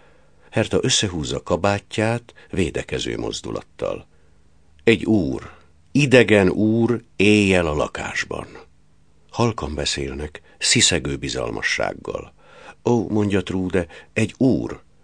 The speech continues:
„A bíró úr, bocsásson meg.” Ő nem érti, nem ért semmit. Be kellett engedni.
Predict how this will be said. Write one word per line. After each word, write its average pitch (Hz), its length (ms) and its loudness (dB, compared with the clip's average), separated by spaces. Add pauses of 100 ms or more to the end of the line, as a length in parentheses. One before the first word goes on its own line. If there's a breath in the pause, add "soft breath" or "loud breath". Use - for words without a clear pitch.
(440 soft breath)
„A 123 100 6
bíró 117 380 6
úr, 110 140 4
bocsásson 82 600 0
meg.” 57 440 -10 (760 soft breath)
Ő 95 180 2
nem 110 220 2
érti, 67 500 -6 (140 loud breath)
nem 123 180 4
ért 90 220 4
semmit. - 720 -6 (460 soft breath)
Be 135 200 4
kellett 92 400 0
engedni. - 720 -6